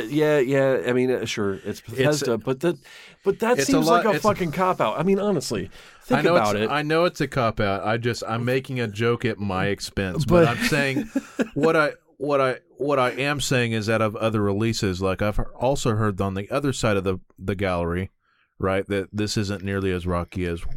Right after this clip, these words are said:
Speaker 2: a lot of their other releases that were bigger
Speaker 1: Yeah,
Speaker 2: games.
Speaker 1: that's because they haven't gotten to the point where it has been tested. Honestly,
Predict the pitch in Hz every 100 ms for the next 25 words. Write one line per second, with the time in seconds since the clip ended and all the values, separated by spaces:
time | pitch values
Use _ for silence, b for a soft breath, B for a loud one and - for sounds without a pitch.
0 | - - - 90 87 85 80 80 80 80
1 | 90 82 80 - - - _ _ _ _
2 | _ 123 123 127 123 120 101 92 85 80
3 | 76 82 135 139 143 139 151 143 139 -
4 | - 113 127 135 131 123 113 127 90 113
5 | 117 120 113 110 - 113 - 110 107 107
6 | 107 - 104 113 110 - 107 147 135 113
7 | 131 202 196 - 139 143